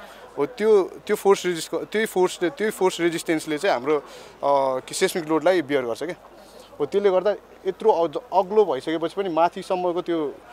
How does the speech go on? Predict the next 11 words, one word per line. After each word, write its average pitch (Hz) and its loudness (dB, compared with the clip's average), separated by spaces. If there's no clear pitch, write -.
wind 190 -2
load 208 8
plus 196 0
seismic 165 -2
लोडलाई 143 2
चाहिँ 175 -2
त्यो, 151 0
त्यसले 156 0
resist 131 -8
गर्छ 117 -6
के। 269 -4